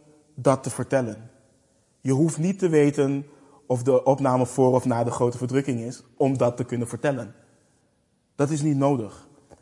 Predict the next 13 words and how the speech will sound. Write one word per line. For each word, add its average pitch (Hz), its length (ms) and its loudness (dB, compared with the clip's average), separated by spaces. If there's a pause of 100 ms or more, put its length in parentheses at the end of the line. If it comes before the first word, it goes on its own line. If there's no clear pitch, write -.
(320)
Wat 143 160 2
je 160 80 0
nodig 165 360 2
hebt 175 160 -6
is 143 140 -8
geloof. 131 640 -4 (1120)
En 131 220 -6
uit 165 240 2
geloof 165 560 -2 (260)
komt 139 220 -2
vrijmoedigheid. 120 720 -4 (1400)
En 143 140 4
hoe, 180 260 2